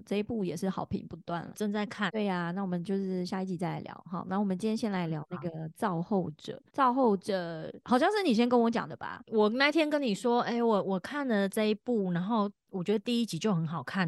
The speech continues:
Speaker 2: 然后你就说，哎，这一部我也看了第一集。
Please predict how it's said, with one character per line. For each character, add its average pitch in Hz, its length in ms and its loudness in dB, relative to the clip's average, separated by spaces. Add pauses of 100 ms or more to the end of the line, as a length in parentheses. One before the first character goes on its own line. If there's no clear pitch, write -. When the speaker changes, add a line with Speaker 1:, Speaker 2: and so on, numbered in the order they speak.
(100)
Speaker 2:
然 165 100 2
后 220 80 4
你 180 60 4
就 220 100 4
说， 208 240 2
哎， 196 160 2
这 233 160 2
一 226 60 4
部 226 220 -2
我 190 60 6
也 151 80 2
看 175 200 0
了 156 80 -4
第 240 140 6
一 220 200 10
集。 - 340 4